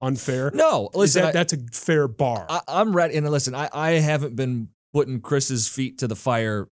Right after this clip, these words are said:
Speaker 2: yet. But this winter, the feet will go to the fire if he doesn't answer the, the bell, if he doesn't step up as the owner of this baseball team and give the fans a reason to believe that they're not just middling through a rebuild, but they're legitimately building a World Series contender.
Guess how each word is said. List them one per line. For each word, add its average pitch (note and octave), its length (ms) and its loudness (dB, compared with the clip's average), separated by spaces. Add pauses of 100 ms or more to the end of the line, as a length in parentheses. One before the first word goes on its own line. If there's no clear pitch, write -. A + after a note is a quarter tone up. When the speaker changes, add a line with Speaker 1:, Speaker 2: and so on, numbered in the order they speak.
Speaker 2:
yet. G2+ 540 -2 (640)
But C3+ 140 -4
this E3+ 180 4
winter, D#3+ 320 2
the B2+ 120 -2
feet C#3+ 180 0
will C3 120 0
go A#2+ 120 0
to A#2 60 -4
the G#2 80 -8
fire A2 260 -4
if A#2 120 -6
he A#2+ 60 -4
doesn't A2 280 0
answer G#2 260 -2
the, G#2 100 -6 (200)
the G2 80 -10
bell, F#2 300 -2
if F2 100 -14
he A2+ 80 -4
doesn't G#2+ 340 -4
step A2 300 -2
up G#2 120 -6
as G2+ 140 -4
the G#2 140 -2
owner G#2 160 -2
of G#2 40 -2
this F#2+ 120 -6
baseball G#2 380 -4
team G#2 200 -2
and G2 140 -4
give A2+ 220 -4
the A2 60 -6
fans G#2+ 360 -2
a G#2+ 40 -4
reason G#2 300 -4
to G2+ 60 -2
believe G2+ 380 -4
that A2+ 140 -2 (380)
they're C#3+ 80 -2
not D#3 200 0
just - 300 -2
middling B2+ 480 0
through A2+ 240 -4
a G#2 60 -2
rebuild, G2+ 520 -2
but F2+ 120 -10
they're A#2+ 140 0
legitimately A2+ 560 -2
building G2 340 -4
a F#2+ 60 -4
World F#2 260 -6
Series E2+ 300 -8
contender. E2 480 -14